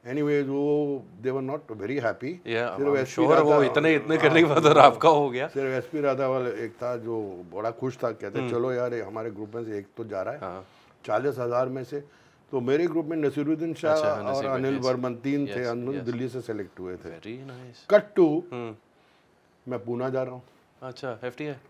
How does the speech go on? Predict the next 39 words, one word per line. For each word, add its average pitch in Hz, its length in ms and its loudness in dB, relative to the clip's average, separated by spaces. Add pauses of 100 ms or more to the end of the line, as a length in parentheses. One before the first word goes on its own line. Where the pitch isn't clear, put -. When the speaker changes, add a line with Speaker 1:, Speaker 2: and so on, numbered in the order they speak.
Speaker 1:
एफ़टीआई। 123 640 -4 (440)
Speaker 2:
अच्छा, 208 140 -6
एक 208 240 -8
बात 113 140 -10
बताओ, 101 240 -14
जब 117 160 -10
ये 175 120 0
आई 120 240 -2
चिट्ठी, 110 340 -10 (100)
Speaker 1:
हाँ। 101 340 -14
Speaker 2:
तो 175 200 -6
घर 135 200 -2
पे 185 140 -4
क्या 185 140 -2
बोला? 107 240 -10 (320)
Speaker 1:
घर 147 60 -8
Speaker 2:
क्योंकि 151 220 0
Speaker 1:
पे 214 260 6
मैंने 202 340 0
Speaker 2:
मैं, 160 100 -6
Speaker 1:
डैडी 151 360 4
Speaker 2:
I'm 139 100 -6
assuming, 123 580 -6
sorry, 113 240 -4
I'm 123 180 -6
assuming, 120 340 -8
उस 135 240 -10
time 147 180 -6
पे 156 120 -2
अगर 151 180 0
आप 156 80 2
बोलोगे, 123 400 -6
"यार, 139 180 0
मेरे 120 140 -4
को 123 120 2
actor 110 240 -2
बनना 139 200 -4
है," 143 60 -6
तो 151 200 -8